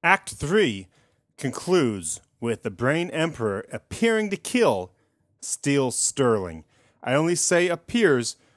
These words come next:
because the Brain Emperor does a lot of teleportation. Did he actually kill all the parents, or is this part of a bigger plan? We're gonna have to find out in later issues, but for now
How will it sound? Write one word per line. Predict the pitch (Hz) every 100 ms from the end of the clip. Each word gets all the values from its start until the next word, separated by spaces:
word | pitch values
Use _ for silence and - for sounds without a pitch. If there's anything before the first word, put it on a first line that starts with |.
| _ _
because | - 151 175
the | 170
Brain | 165 214 208
Emperor | 220 208 160 139
does | 143 123
a |
lot | 117 131 160
of | 156
teleportation. | - 160 151 - 165 - 175 175 - 90 - _ _ _ _
Did | - 208
he | 220
actually | 226 - 214
kill | 208 226 214 - _
all | 143 156 165 170
the | 165
parents, | 160 170 175 175 - -
or | 131
is | 123 110
this | 156
part | - 165 160
of | 143
a | 123
bigger | 98 127 127
plan? | - 135 120 95 85 - _ _ _
We're | 147
gonna | 151 147
have | 143 131
to |
find | 131 143 135
out | 131 131
in | 120
later | 131 131 123
issues, | 135 - 101 90
but | - - 127
for | 147
now | 170 208 208 208